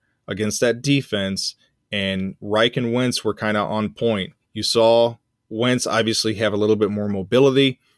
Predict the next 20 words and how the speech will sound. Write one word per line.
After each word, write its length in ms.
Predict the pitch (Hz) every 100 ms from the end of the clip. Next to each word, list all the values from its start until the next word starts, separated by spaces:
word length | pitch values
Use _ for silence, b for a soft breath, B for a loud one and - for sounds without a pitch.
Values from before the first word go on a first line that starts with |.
| _
He's 140 | 104
starting 280 | - 101 92
to 60 | -
feel 200 | 127 131
better. 400 | 127 123 120 113 b b b -
That 260 | 123 127 - _
they 160 | 120 131
looked 400 | 143 147 156 -
good 380 | 127 143 127 107
in 200 | 104 107
spurts 540 | - - 127 131 -
last 320 | 104 90 87
night. 220 | 98 90 82
The 60 |
second 320 | - 104 117
half 520 | 110 139 156 156 - _ _ _ _ _
was 180 | 104 104
not 200 | 113 107
as 100 | 110
pretty, 420 | - 180 190 190